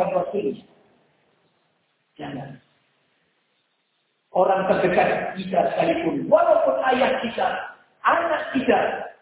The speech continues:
kalau menyelisih Al-Quran dan Sunnah, maka kita lebih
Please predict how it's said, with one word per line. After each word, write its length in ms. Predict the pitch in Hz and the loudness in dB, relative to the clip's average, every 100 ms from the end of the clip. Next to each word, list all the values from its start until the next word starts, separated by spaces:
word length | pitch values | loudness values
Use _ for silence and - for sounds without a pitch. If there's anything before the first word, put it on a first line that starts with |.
| - | -2
kalau 480 | 160 190 196 196 | 0 2 -2 -4
menyelisih 680 | 196 196 202 202 208 202 202 | -8 -10 -10 -12 -12 -12 -6
Al-Quran 480 | 208 214 214 214 208 | -6 -4 -4 -4 -2
dan 160 | 214 214 214 | -2 -2 -2
Sunnah, 440 | 208 208 214 220 175 - - _ _ _ _ _ _ _ _ _ - | -2 -2 -2 -2 -4 -6 -14 _ _ _ _ _ _ _ _ _ -2
maka 360 | 160 165 160 160 160 160 | 0 2 4 4 4 -2
kita 260 | - 175 165 156 | 0 2 4 2
lebih 160 | 160 160 | 0 0